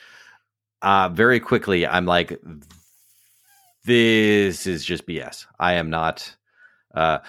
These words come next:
you have to remember that you've got it. You have to be paying attention to every single roll that happens, and then you're always like, "Oh, oh, oh, that last shot that you hit me, what was that?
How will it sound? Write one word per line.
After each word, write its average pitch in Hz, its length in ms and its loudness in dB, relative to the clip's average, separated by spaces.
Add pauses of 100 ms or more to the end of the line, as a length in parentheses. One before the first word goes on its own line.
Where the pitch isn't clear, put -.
(140)
you 117 120 2
have 127 160 2
to 87 120 -6
remember 104 680 -2
that 113 100 -6
you've 139 140 -6
got 82 200 2
it. 85 220 -8
You 175 360 0
have 98 120 0
to 87 60 -14
be 90 140 -4
paying 120 280 0
attention 113 380 -2
to 110 160 -2
every 139 480 -2
single 123 480 -2
roll 123 280 2
that 104 120 0
happens, 98 560 -2
and 101 160 -4
then 101 100 -2
you're 101 160 -2
always 120 280 0
like, 110 220 -4
"Oh, 208 200 2
oh, 202 220 0
oh, 196 240 2
that 139 260 -4
last 156 320 0
shot 139 340 0
that 147 120 -2
you 135 100 -4
hit 143 240 0
me, 131 240 2
what 120 220 0
was 131 240 0
that? 117 220 0